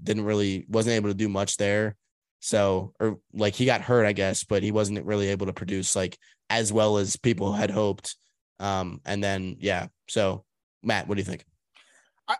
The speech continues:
Speaker 2: I, I think it's a, I think it's a good move. Um, a-, and I think that you're, you're spot on, right? That, that, that there's nobody to throw to him, uh,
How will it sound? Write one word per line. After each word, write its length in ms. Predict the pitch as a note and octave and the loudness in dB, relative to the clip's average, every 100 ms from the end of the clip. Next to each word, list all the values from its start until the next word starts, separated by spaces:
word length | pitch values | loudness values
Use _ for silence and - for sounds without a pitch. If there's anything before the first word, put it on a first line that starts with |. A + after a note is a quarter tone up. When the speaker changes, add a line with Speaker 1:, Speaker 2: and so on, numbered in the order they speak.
| F#3+ | 4
Speaker 2:
I, 200 | F#3+ G3 - | 4 4 2
I 120 | E3 | 2
think 280 | E3 A#3 A#3 | 2 0 0
it's 180 | A3 F#3+ | -2 0
a, 200 | F3+ D3 | 0 0
I 100 | D3+ | 0
think 260 | G#3+ G#3 | 0 -4
it's 140 | G#3 E3+ | -2 -2
a 60 | |
good 340 | C#3+ B2 E3 D3 | -2 2 4 4
move. 640 | C#3+ C#3+ D3 E3+ E3 - | 6 6 6 4 -2 -6
Um, 440 | D#3 C3+ B2+ B2 B2 | 0 2 2 -2 -8
a-, 160 | D#3 D#3+ | -6 0
and 100 | C#3 | 2
I 80 | B2+ | 2
think 300 | - E3+ D#3+ | 2 0 2
that 200 | D3+ D3+ | 0 2
you're, 280 | D3 F3+ F#3+ | 2 2 2
you're 140 | F3+ | 0
spot 320 | E3+ - A#3 F#3 | 0 6 6 8
on, 300 | C#3 B2 C3 | 6 2 -4
right? 280 | C3+ D3+ | -4 -4
That, 220 | D3 C#3 - | -4 -4 0
that, 220 | C3+ - | -2 0
that 120 | C3 | 2
there's 220 | C3+ B2+ | 2 2
nobody 260 | D3+ C#3+ C3 | 0 2 0
to 80 | - | 2
throw 180 | C#3 | 2
to 180 | C#3 C#3 | 4 2
him, 220 | B2 A#2+ A#2 - - _ _ | 2 0 -6 -18 -20 _ _
uh, 400 | C#3 A#2+ A2+ A2+ | 2 4 4 2